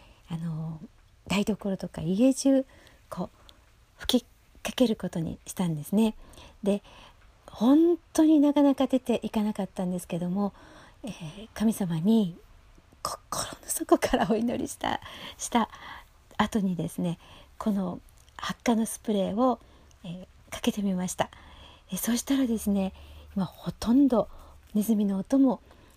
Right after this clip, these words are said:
えー、いなくなり、そして何よりも家中をきれいに掃除をしたんですね。そしてたて-、食べ物も本当に、あの、置きっぱなしにしないように、こう、密封容器に全部しまうようになって、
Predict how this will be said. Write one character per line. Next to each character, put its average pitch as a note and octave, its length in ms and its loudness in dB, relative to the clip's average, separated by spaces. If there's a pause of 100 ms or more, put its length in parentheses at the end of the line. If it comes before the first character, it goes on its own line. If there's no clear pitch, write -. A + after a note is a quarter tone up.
(200)
え A3 60 -6
ー、 F#3+ 280 -6 (720)
い G#3+ 40 0
な A3 120 4
く - 120 -2
な G3 120 2
り、 - 140 -6 (140)
そ - 120 0
し - 40 -4
て A#3+ 200 2 (960)
何 E4 240 6
よ D4 80 -4
り - 160 -6
も G#3+ 160 2 (840)
家 D4 240 8
中 F4+ 160 6
を E4+ 100 6
き - 160 4
れ F#4 160 6
い D4+ 60 6
に A#3+ 140 2
掃 - 180 -6
除 G#3+ 240 0
を A3 40 -2
し - 60 -6
た - 140 2
ん B3+ 100 4
で A#3 100 2
す G#3+ 140 -2
ね。 B3 160 0 (460)
そ C4+ 160 4
し - 40 -2
て B3 200 2
た B3 180 -4
て-、 - 240 -4
食 C4 80 4
べ D4+ 140 8
物 B3+ 240 6
も B3 280 4 (340)
本 C4+ 180 2
当 C4+ 180 4
に、 B3+ 500 4
あ G#3 80 -2
の、 G3+ 160 0
置 G#3 200 -4
き - 20 -20
っ - 20 -20
ぱ A#3+ 120 0
な A3+ 100 0
し G#3+ 140 -4
に G#3 80 0
し A3+ 160 -2
な B3 100 2
い B3 140 2
よ B3 120 2
う G3+ 60 -2
に、 A3 300 2 (360)
こ - 120 -6
う、 - 20 0
密 G3 260 2
封 A#3 160 2
容 A3 200 2
器 - 160 -8
に F3+ 100 -4
全 B3 240 2
部 A3 80 -2
し G#3 160 -4
ま G#3 140 0
う G3+ 80 0
よ F#3 100 0
う - 20 -2
に F3+ 120 -2
な G3 140 -4
っ - 20 -
て、 - 320 0